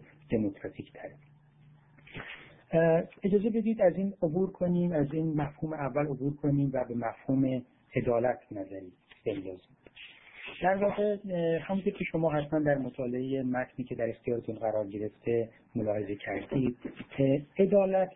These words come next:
انواع مختلفی داره. اه، عدالت اصلاحی،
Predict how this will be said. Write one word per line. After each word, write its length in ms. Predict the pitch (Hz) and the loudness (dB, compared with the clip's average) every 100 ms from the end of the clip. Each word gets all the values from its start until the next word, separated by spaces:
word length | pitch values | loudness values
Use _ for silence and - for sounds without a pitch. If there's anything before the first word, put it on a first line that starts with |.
| - | -6
انواع 420 | 147 135 127 135 | -2 0 2 2
مختلفی 760 | 131 117 - 113 104 104 - 101 | 2 -2 -4 -4 -4 -6 -10 -14
داره. 220 | 101 101 _ _ _ _ _ _ _ _ _ _ - - - _ - | -12 -14 _ _ _ _ _ _ _ _ _ _ -20 -20 -20 _ 0
اه، 480 | 147 143 143 139 147 - _ _ _ - | 4 6 6 4 0 -10 _ _ _ -2
عدالت 400 | 143 147 147 147 | 2 4 4 0
اصلاحی، 880 | 143 - - 117 110 127 135 151 | -6 -6 -2 0 0 -2 -2 -2